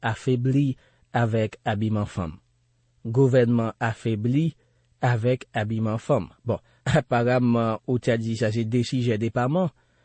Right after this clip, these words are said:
men yo pa osi etranj yon ak lòt vre, non? Se yon mank lideship ki la kòz gouvènman fèb la, tankou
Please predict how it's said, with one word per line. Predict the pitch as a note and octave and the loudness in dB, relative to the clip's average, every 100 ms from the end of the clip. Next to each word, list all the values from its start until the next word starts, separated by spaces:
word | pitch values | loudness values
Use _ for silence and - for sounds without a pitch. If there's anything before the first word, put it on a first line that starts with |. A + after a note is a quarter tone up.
| _ C3+ | _ 0
men | C#3+ C#3 - | 2 0 0
yo | C#3+ C#3+ | 0 2
pa | C3+ C3 | 2 2
osi | D3+ - D3+ C#3 | 2 0 0 0
etranj | C3 B2 A#2+ A#2 | 0 -2 0 0
yon | G#2+ | -2
ak | G#2+ G#2 | -2 -4
lòt | G2+ G2+ | -4 -2
vre, | G#2 G#2 | -4 -2
non? | D#3+ - _ _ _ _ _ _ - | -4 -6 _ _ _ _ _ _ -14
Se | - D#3 | -4 2
yon | C3+ C#3 D#3 D#3 | 2 4 4 4
mank | D3 C#3 - - | 2 0 -2 -4
lideship | C#3+ D3 C#3+ C3+ - - G3+ - - - | 0 2 4 2 2 0 -2 -2 -16 -2
ki | D3 | 2
la | C#3 C3 C3 | 4 2 0
kòz | - C3+ C3 B2 B2 | 2 4 4 2 2
gouvènman | C3+ C3+ B2+ B2+ | 4 4 4 2
fèb | B2+ A#2 G#2 A#2+ | 0 -2 0 0
la, | B2 A#2+ _ _ _ - | 0 -2 _ _ _ 0
tankou | C3 A2+ C3 B2 B2 | 0 0 0 2 2